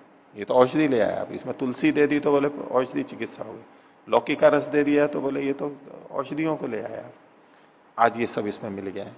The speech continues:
उस समय अति में चले गए थे बहुत ज्यादा। ठीक है, कुछ समय के लिए कुछ चीजें की जाती हैं, लेकिन सब कुछ ऐसा ही कर लेना। बोले एक समय में एक ही अन्न खाना चाहिए,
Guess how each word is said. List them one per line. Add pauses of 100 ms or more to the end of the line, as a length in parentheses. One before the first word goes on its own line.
(640)
उस
समय
अति
में
चले
गए
थे
बहुत
ज्यादा। (960)
ठीक
है,
कुछ
समय
के
लिए
कुछ
चीजें
की
जाती
हैं, (420)
लेकिन
सब
कुछ
ऐसा
ही
कर
लेना। (1160)
बोले
एक
समय
में
एक
ही
अन्न
खाना
चाहिए,